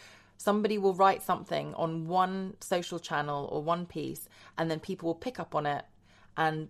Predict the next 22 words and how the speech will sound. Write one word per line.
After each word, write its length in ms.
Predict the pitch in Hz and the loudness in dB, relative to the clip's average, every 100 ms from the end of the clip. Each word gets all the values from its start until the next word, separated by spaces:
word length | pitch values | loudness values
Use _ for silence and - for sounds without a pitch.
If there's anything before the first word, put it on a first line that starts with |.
| - | 2
they'll 120 | 165 | 2
assume 320 | 165 - 165 | 2 -4 -2
that's 200 | 156 - | -2 -2
the 80 | 147 | -8
truth, 460 | - 151 147 143 - | -4 -4 -4 -8 -8
and 380 | 160 156 156 156 - - _ - 165 | -4 -4 -6 -10 -14 -20 _ -20 -2
they'll 200 | 175 175 | 0 2
assume 420 | - 196 185 175 | -2 -4 -2 -4
that 120 | - | -4
you 200 | 175 165 | -2 4
are 180 | 165 160 | 4 4
one 240 | 160 170 | 4 2
thing 280 | 165 160 156 | 0 -6 -2
when 140 | 160 160 | -2 -2
you're 120 | 160 | -2
not. 260 | 165 131 - | -2 -2 -2
So 240 | 190 175 - - - - | 0 -2 -2 -14 -18 -2
all 140 | 285 | 0
you 100 | 269 | 0
can 180 | 202 180 | -2 0
really 220 | 165 147 | 2 0
do 480 | 139 175 92 73 - | 0 0 0 -2 -6